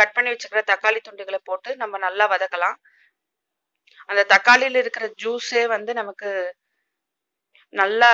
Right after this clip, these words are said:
இறங்கி, அது குழஞ்சு, அது நல்லா சுருண்டு வர வரைக்கும் வதக்கணுங்க. எவ்வளவு நேரம் வதக்கணும் அப்படின்னு பாத்தீங்கன்னா, அந்த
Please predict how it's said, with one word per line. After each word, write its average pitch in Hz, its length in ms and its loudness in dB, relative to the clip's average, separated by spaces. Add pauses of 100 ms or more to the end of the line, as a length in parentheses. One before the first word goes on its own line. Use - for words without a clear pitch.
(520)
இறங்கி, 220 400 0
அது 196 120 -4 (340)
குழஞ்சு, 208 480 0 (520)
அது 220 120 -2 (120)
நல்லா 226 260 0
சுருண்டு 262 280 -2 (100)
வர 214 80 2 (100)
வரைக்கும் 208 300 -4
வதக்கணுங்க. 180 400 -6 (120)
எவ்வளவு 196 260 -2
நேரம் 202 220 -2
வதக்கணும் 190 340 -8
அப்படின்னு 180 300 -12
பாத்தீங்கன்னா, 175 360 -8 (920)
அந்த 190 140 -4